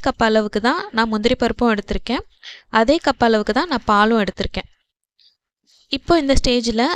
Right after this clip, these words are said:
ரெண்டு கப் பால்ல நான் ஃபஸ்ட்டு ஒரு கப் பாலை ஆட் பண்ணி நல்லா கிளறி விட்டுட்டு அதுக்கப்புறமா ரெண்டாவது கப் பாலையும்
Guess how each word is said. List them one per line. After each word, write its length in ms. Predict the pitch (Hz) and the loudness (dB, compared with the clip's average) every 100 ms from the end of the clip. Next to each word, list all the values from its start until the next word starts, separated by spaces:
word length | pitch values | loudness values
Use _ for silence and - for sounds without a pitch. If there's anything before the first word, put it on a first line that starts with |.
| - 240 | -2 -2
ரெண்டு 180 | 254 302 | 0 0
கப் 180 | - 320 - | 0 -2 0
பால்ல 300 | 233 208 240 302 | 0 2 0 0
நான் 140 | 233 | -4
ஃபஸ்ட்டு 400 | - 226 - 311 349 226 | 0 0 0 0 2 2
ஒரு 100 | 233 - | 2 0
கப் 160 | - 247 | -4 0
பாலை 180 | 233 233 | 2 2
ஆட் 120 | 214 - | 0 -2
பண்ணி 160 | 226 269 | -2 -2
நல்லா 200 | 240 214 233 | -2 0 -2
கிளறி 280 | 220 208 220 202 | 0 0 0 0
விட்டுட்டு 280 | - - 381 - | -2 0 0 2
அதுக்கப்புறமா 520 | 226 - 262 254 233 359 311 | 0 0 -4 -2 -4 -2 -2
ரெண்டாவது 300 | 226 233 - | 0 0 0
கப் 180 | 214 - | -4 -2
பாலையும் 320 | 208 202 190 | -2 0 -2